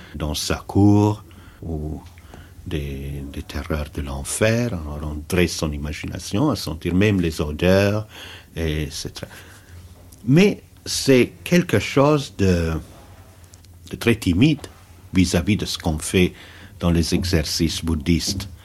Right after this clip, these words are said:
d'entraînement de l'imagination, puisqu'il n'y a pas le,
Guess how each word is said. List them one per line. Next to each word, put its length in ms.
d'entraînement 540
de 120
l'imagination, 840
puisqu'il 440
n'y 80
a 100
pas 340
le, 340